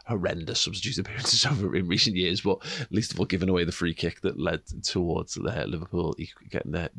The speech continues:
conceding the equaliser to Tottenham Hotspur at the weekend. But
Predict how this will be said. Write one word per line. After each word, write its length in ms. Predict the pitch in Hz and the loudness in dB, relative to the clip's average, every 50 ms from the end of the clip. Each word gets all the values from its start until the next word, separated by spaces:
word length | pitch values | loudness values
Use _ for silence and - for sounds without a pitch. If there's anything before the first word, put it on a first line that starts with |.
| - - | -12 -8
conceding 320 | - 85 90 92 87 82 | -6 -2 0 0 0 0
the 100 | 85 82 | -2 -2
equaliser 340 | - 113 113 117 110 - - | -2 -4 -4 -4 -4 -6 -6
to 60 | - | -6
Tottenham 260 | - - - - - | -6 -6 -6 -6 -6
Hotspur 280 | 85 - - - 87 87 | -8 -10 -6 -4 -4 -4
at 60 | 90 | -2
the 80 | 87 85 | -2 -4
weekend. 420 | 90 90 - - 90 90 92 - | -4 -4 -6 -6 -6 -6 -4 0
But 340 | - 85 - 80 101 - | 0 0 0 0 -4 -8